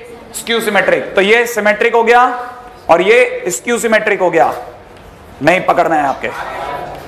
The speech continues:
हाँ, ये तो रटा हुआ होना चाहिए कि किसी को कभी भी दिखा सकते हैं। पॉइंट नंबर तीन पे आता हूं,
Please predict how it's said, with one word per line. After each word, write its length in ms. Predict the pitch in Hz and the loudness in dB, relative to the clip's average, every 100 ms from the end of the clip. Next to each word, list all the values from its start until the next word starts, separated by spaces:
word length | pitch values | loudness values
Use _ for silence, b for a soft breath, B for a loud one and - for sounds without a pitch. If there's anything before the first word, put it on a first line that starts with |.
| - | 2
हाँ, 260 | - 220 202 | 4 4 2
ये 120 | 196 | 2
तो 120 | 214 | 4
रटा 200 | 254 247 | 4 4
हुआ 120 | 254 254 | 2 4
होना 140 | 233 | 4
चाहिए 260 | 185 196 160 | 4 2 2
कि 120 | 180 | 0
किसी 220 | 214 240 | 0 4
को 100 | 240 | 2
कभी 220 | 226 233 | 4 0
भी 80 | 240 | 0
दिखा 200 | 226 202 | 2 2
सकते 180 | 190 180 | 2 -2
हैं। 100 | - | 2
पॉइंट 180 | 208 220 | 2 4
नंबर 160 | 226 | 0
तीन 240 | - 220 220 | 0 -4 0
पे 60 | |
आता 180 | 175 | 0
हूं, 60 | 143 | 0